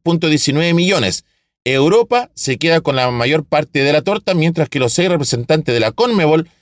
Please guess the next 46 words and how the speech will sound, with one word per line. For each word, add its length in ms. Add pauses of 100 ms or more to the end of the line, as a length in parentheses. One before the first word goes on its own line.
(240)
recibirán 460
cada 300
uno 200
quince 380
coma 240
veintiún 460
millones. 560
El 160
trozo 260
más 140
pequeño 420
es 80
para 200
el 80
único 280
elenco 400
de 80
Oceanía, 480 (400)
el 220
Auckland 400
City, 400 (340)
que 120
recibió 560
diez 200
goles 480
ante 320
el 80
Bayern 240
Múnich 380
el, 380 (180)
el 280
día 280
domingo, 400
si 80
no 80
me 60
equivoco, 360 (460)
y, 360
eh, 280
tendrá 320
como 240
premio 260
este 160
equipo 380
tres 160
coma 340